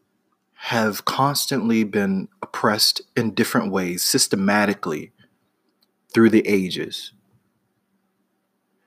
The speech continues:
Is it hard to process that we feel marginalized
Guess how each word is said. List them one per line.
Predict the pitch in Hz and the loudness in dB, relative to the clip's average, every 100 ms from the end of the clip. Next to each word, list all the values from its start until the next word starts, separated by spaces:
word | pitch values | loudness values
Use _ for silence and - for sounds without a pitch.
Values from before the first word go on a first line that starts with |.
| _ _ - | _ _ 2
Is | 113 | 4
it | - | 4
hard | - 151 160 160 147 - | 0 2 4 4 2 -2
to | - 120 104 98 90 - _ _ _ - | 2 2 2 0 -6 -10 _ _ _ -10
process | - 135 127 - 101 87 - | 2 2 4 2 2 0 -2
that | 95 87 85 - _ _ _ _ _ | -2 0 -2 -4 _ _ _ _ _
we | 120 | 2
feel | 113 - 127 107 | 2 4 6 6
marginalized | 101 101 110 110 101 92 85 - - - - | 6 6 6 4 -2 -2 -4 -4 -4 -6 -6